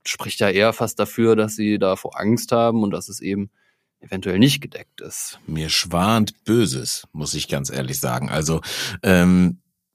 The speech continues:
Speaker 2: das Thema Stablecoins ist ja sehr umstritten. Janet Yellen ist da auch immer mal hinterher, ne? Entweder damals in ihrer Rolle bei der FED, jetzt aber auch in der Regierung. Und ja, ich bin, ach,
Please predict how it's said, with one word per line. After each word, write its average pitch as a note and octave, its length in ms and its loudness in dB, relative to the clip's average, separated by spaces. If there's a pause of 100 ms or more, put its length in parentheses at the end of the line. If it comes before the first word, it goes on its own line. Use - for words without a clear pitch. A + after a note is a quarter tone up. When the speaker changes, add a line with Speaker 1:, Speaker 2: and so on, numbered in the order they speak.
(280)
Speaker 2:
das F#2+ 360 -4 (300)
Thema A2 320 4
Stablecoins G#2+ 800 0
ist B2 160 0
ja A2+ 140 2
sehr G#2 220 2
umstritten. G#2 560 0
Janet G#2 340 2
Yellen G#2 300 4
ist - 180 -4
da G2+ 80 0
auch G2+ 180 2
immer A#2+ 200 2
mal A2+ 180 4
hinterher, A2 460 2
ne? G2+ 240 0
Entweder F#2+ 480 0
damals G2 320 0
in F#2 80 -2
ihrer F#2+ 160 -2
Rolle F#2 260 -2
bei G2 80 0
der F#2 120 0
FED, - 220 -6
jetzt F#2 200 -2
aber F2+ 220 2
auch F#2 180 2 (340)
in F#2+ 140 4
der F#2 220 4
Regierung. G2+ 600 2 (260)
Und G2 540 2
ja, A2 240 2
ich F2 160 -2
bin, A#2 380 2 (920)
ach, G2 520 -6